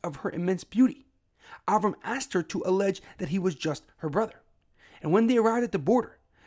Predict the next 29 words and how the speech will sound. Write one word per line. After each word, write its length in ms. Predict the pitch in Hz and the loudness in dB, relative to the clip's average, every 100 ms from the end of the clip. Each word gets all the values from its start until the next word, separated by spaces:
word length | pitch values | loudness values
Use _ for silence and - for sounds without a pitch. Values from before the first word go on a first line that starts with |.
| _ | _
Sarah 360 | - - 202 214 | -10 2 4 6
was 160 | 214 | 2
taken 320 | - 185 - 190 | -2 -4 0 -2
and 120 | 160 | 2
brought 300 | 151 151 - _ | 0 -2 -10 _
to 80 | 156 | -10
Parai. 380 | - 185 180 - _ _ _ - - | -2 -2 -2 -10 _ _ _ -20 -4
However, 340 | 160 196 226 208 | 4 6 4 0
in 180 | 214 | 0
retaliation, 720 | 196 - 180 160 190 247 - - _ _ - - | 0 -2 -2 0 0 0 -2 -14 _ _ -20 0
God 260 | 202 208 | 0 2
struck 480 | - - 202 208 - - _ | -4 -2 0 0 -4 -20 _
Parai's 320 | - 196 202 202 | -2 2 2 0
palace 420 | 185 185 190 - | -2 -2 -2 -2
members 360 | 196 180 156 - - | -2 -2 -4 -8 -12
with 100 | 185 | -6
a 60 | 196 | -6
plague, 380 | - 214 202 - - | -2 -2 -2 -4 -14
causing 380 | - 208 226 233 | -4 -2 0 0
Parai 340 | - 208 226 220 | -2 0 0 0
to 100 | 196 | -2
realize 400 | 233 247 208 - - | 0 0 -2 -6 -10
that 120 | 180 | -4
he 120 | 147 | 0
was 140 | 214 185 | 0 0
deceived 420 | 180 - 214 190 - - | -2 -2 -2 -4 -8 -4
and 180 | 196 | -4
quickly 320 | - 233 220 202 | -2 -4 -2 -2
released 380 | 190 196 - | -2 -2 -6